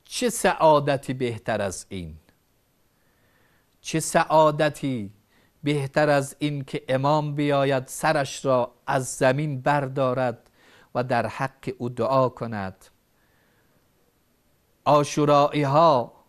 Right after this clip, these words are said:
کسانی که در مکتب عاشورا زندگی می‌کند، با شناخت،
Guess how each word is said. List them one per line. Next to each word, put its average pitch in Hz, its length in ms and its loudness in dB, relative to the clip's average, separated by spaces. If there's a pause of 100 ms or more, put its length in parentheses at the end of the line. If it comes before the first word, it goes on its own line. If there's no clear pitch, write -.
(1500)
کسانی 147 560 0
که 143 140 -6
در 143 260 0
مکتب 139 520 -2
عاشورا 135 760 2
زندگی 135 580 -6
می‌کند، 123 680 -6 (880)
با 156 180 6
شناخت، 165 1160 0